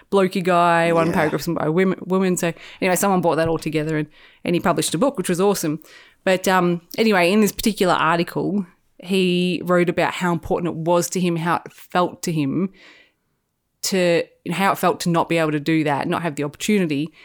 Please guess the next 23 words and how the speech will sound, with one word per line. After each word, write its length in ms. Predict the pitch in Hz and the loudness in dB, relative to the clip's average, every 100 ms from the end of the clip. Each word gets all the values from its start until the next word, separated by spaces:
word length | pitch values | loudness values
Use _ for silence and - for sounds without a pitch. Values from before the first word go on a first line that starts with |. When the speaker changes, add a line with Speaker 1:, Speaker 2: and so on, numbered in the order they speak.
| - | -10
Speaker 1:
and 140 | - 175 | -2 0
that 60 | |
all 120 | 180 180 | 2 2
he 100 | 180 | 2
ever 120 | 160 | 2
wanted 200 | 160 156 | 0 0
in 60 | |
life 200 | 151 147 | 0 0
was 120 | 160 - | -4 -10
to 80 | |
do 220 | 147 156 151 | -4 -4 -4
this. 220 | 151 - | -6 -6
And, 160 | 143 139 | -6 -6
you 160 | - | -8
know, 80 | 131 - _ - | -10 -12 _ -4
it 60 | |
was 100 | 190 | 0
just 200 | 226 233 | 2 0
more 400 | 214 190 190 185 | 2 2 2 2
like 180 | 147 175 | 2 -2
it 140 | 190 | -4
got 180 | - 185 | 0 0
into 400 | 175 165 170 160 | 0 -2 -2 -4